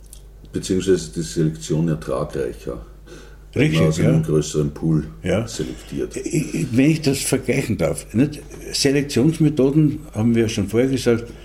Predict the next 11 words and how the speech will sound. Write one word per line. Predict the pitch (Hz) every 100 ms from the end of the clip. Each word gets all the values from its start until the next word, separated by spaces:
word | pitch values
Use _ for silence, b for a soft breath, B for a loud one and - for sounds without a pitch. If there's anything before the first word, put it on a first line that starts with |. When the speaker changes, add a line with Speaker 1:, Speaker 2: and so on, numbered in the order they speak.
| B B
Speaker 2:
sind | - 117 -
völlig | - 135 151 147
unzureichend. | 151 117 - 80 73 - - -
Sie, | - - 101 - -
sie | - 110
sind | - 139 139 - -
fast | - 127 147 - -
im, | 123 127 -
für, | - 120 110 - - - - - -
für | -
die | 110